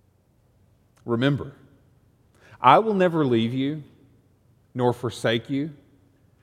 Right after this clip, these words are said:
That is one of the overwhelming refrains in all of Scripture.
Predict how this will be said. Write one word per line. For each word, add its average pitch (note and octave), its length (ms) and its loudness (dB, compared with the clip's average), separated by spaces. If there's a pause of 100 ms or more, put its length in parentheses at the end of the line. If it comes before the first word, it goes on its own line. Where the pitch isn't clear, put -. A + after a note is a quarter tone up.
(140)
That G#3 140 6
is A3 120 0
one G3+ 140 2
of D#3 100 0
the D3 240 2
overwhelming C#3+ 1080 2
refrains G#2+ 800 -8 (160)
in G2 140 -14 (140)
all G2+ 640 0 (220)
of F2 120 -12
Scripture. - 540 -14